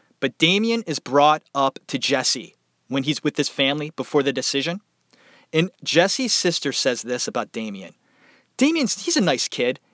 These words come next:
and you get, you should see Jesse's reaction to that. He's like, "What? <laughs> You're kidding, right?" Interesting.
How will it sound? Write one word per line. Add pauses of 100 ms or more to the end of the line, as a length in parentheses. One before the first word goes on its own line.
(120)
and
you
get, (260)
you
should
see
Jesse's
reaction
to
that. (760)
He's
like,
"What? (200)
<laughs> (720)
You're
kidding,
right?" (840)
Interesting.